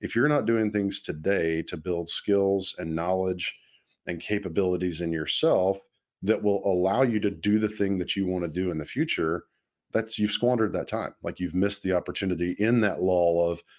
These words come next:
"I'm not super passionate. I'm not super interested in what I'm doing." Make it about you.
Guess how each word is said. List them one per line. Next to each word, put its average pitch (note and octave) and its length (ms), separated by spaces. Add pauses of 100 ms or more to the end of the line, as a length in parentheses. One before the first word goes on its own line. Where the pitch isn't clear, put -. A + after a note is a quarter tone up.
(120)
"I'm G#2 200
not G#2+ 220
super A2+ 240
passionate. F2+ 500
I'm F#2 200
not G2 220
super F#2+ 280
interested F2 340
in E2 80
what D#2+ 100
I'm D#2+ 120
doing." D#2+ 400 (600)
Make G2+ 200
it A#2+ 80
about A2 220
you. G#2+ 180